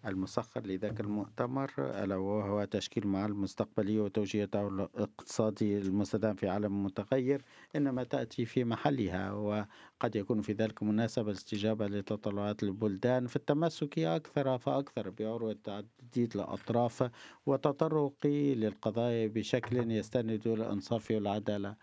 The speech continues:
وإذ نهيئ أنفسنا لإنجاح أعمال تلك الدورة، فإننا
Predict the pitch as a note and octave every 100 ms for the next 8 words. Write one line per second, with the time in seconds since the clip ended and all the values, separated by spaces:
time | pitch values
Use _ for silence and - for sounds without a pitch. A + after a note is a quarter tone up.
0 | - - - D3+ D3+ D3 C#3+ C#3+ - D#3+
1 | C#3+ C3+ C#3+ C3+ C3+ C3 C3 D3 A#2+ A#2
2 | A2+ G#2+ - C3+ - A#2 A2 A2 G#2+ A2
3 | G2 G#2+ A#2 G#2+ F2+ F#2+ - G#2+ G#2+ G#2+
4 | A#2 A2 G#2+ A2 A#2 A2+ A2 - A#2 G#2
5 | A2+ A2+ A2 A2+